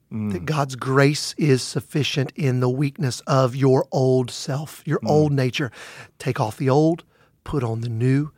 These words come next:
Speaker 2: refer to yourself like God does.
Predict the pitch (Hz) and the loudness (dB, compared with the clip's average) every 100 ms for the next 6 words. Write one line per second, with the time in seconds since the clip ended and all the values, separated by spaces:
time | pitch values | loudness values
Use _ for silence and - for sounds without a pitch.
0 | - - _ - 123 120 151 143 139 139 | -20 -20 _ -8 -4 -2 2 2 2 -2
1 | - 147 - 139 160 131 127 135 135 139 | 0 0 0 -2 -2 0 0 0 2 2
2 | 147 - | 0 -8